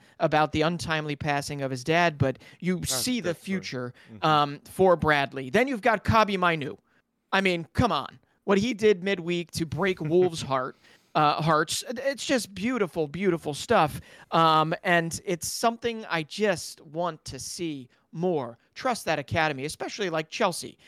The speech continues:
Speaker 1: I like that you're giving Alfie Gilchrist a coup-, you know, a couple minutes here and there, but yeah, you know, you've got one of the best academies on the planet. I don't think that that's hyperbole.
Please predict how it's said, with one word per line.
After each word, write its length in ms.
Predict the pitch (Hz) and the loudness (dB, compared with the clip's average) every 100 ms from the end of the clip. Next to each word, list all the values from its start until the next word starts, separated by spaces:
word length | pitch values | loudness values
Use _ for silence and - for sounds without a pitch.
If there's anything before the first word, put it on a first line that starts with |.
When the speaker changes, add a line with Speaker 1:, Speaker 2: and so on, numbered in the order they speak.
| - - | -6 2
Speaker 1:
I 80 | |
like 240 | 247 269 - | 4 4 0
that 140 | 247 | -4
you're 100 | 202 | -4
giving 420 | 165 196 196 180 165 | 0 0 0 -4 0
Alfie 320 | 180 180 180 | 0 0 -6
Gilchrist 680 | 151 165 175 - 190 175 - - - _ | -4 -2 -2 -2 -2 -2 -10 -16 -20 _
a 80 | 165 | -2
coup-, 320 | - 208 196 - 156 | 2 0 0 -8 -8
you 100 | 214 | -6
know, 60 | 147 | -6
a 20 | |
couple 300 | - 214 190 | 0 0 0
minutes 320 | 175 180 170 | 0 0 -2
here 220 | - 180 175 | -4 -2 -2
and 100 | 147 | 0
there, 280 | 151 185 220 _ _ _ - | -2 -2 -6 _ _ _ 0
but 160 | 247 - _ _ _ | 0 0 _ _ _
yeah, 160 | - 151 - _ | -10 -10 -14 _
you 100 | 285 | 0
know, 140 | 220 185 | 2 2
you've 200 | 196 247 | -2 0
got 220 | 294 - | 0 4
one 120 | 233 | 2
of 60 | 196 | 4
the 60 | |
best 220 | 180 190 170 | 2 2 0
academies 480 | 180 160 156 143 135 | 0 2 0 -4 -6
on 80 | |
the 80 | 131 | -8
planet. 340 | - 139 135 - _ _ | -10 -10 -10 -14 _ _
I 80 | 196 | 2
don't 140 | 233 | 2
think 160 | 202 190 | 0 -2
that 120 | 170 | 0
that's 460 | 165 160 - - - | 2 2 0 -8 -10
hyperbole. 640 | - 175 - 170 143 - | 0 0 2 -2 -2 -10